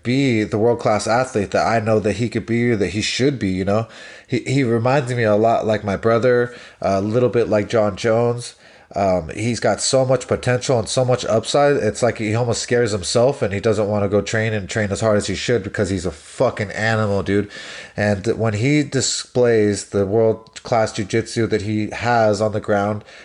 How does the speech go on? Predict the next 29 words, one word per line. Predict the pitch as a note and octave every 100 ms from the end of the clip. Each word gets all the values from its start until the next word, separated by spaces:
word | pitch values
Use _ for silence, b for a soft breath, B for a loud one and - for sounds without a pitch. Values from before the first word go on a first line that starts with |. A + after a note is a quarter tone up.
| B
e-, | A2 A#2+ -
e-, | A#2+ -
people | C#3 B2
are | A2
gonna | G2+ G2+
start | - G#2+ G2
talking | G#2+ G#2 G#2
about | G2 G2+
him. | G2+
And | G2+
I | G2
think | C3+ B2+
this | - G#2
might | G#2 G#2 D#2
be | A2
the | F#2
situation | - G#2+ - G#2 G2+ - G2
here. | G2+ G2 F2+ B B B -
And | A2
I, | G#2
I | F#2
really | A2+ C3 C#3
believe | - A#2+ A#2 A2+
that | A2
he | G2+ A2
has | G#2+ G2+ -
every | A#2 B2 A#2+ B2+
ability | A2+ F#2 A2 G#2+ G#2+ G#2
to | - G2+ G2